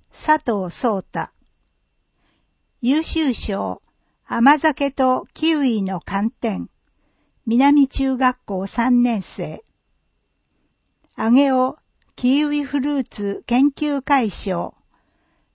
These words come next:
塩だれキウイの焼き鳥。太平中学校二年生、飯倉康介。入賞、健康的キウイナチョス。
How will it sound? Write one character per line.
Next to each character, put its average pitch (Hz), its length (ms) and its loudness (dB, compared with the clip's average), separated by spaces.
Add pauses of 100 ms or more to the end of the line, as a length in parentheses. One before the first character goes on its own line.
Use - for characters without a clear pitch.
(240)
塩 285 240 0
だ 311 140 0
れ 302 160 -2
キ 294 260 -2
ウ 240 100 2
イ 196 160 -4
の 185 340 -4
焼 202 340 -6
き - 40 -20
鳥。 220 400 -2 (920)
太 285 220 -2
平 302 240 -2
中 277 260 -2
学 262 260 2
校 202 240 -2
二 196 180 -2
年 233 280 0
生、 180 440 -8 (340)
飯 269 220 0
倉 269 380 0
康 247 240 0
介。 - 420 -12 (1500)
入 262 240 6
賞、 240 540 -2 (580)
健 277 280 0
康 302 260 2
的 262 540 -2 (140)
キ 269 240 0
ウ 285 80 -4
イ 294 220 -2
ナ 277 180 2
チ - 140 -6
ョ 214 40 -2
ス。 - 300 -14